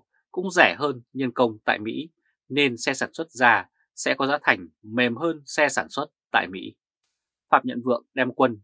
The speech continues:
đổ bộ sang Mỹ mà không nghiên cứu thị trường, không chuẩn bị kỹ, giờ đây đã sa lầy. Vốn cần thiết để xây dựng nhà máy và duy trì hoạt động vẫn chưa huy động đủ.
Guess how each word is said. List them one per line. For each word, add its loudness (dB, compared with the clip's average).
đổ -2
bộ -6
sang -6
Mỹ -6
mà 2
không -6
nghiên -6
cứu -4
thị -4
trường, -2
không -8
chuẩn -6
bị -12
kỹ, -6
giờ 2
đây 2
đã -2
sa 4
lầy. -2
Vốn 0
cần -2
thiết 2
để -6
xây 0
dựng -4
nhà -8
máy -4
và -6
duy 2
trì -4
hoạt -12
động 0
vẫn -2
chưa -2
huy 2
động 0
đủ. -12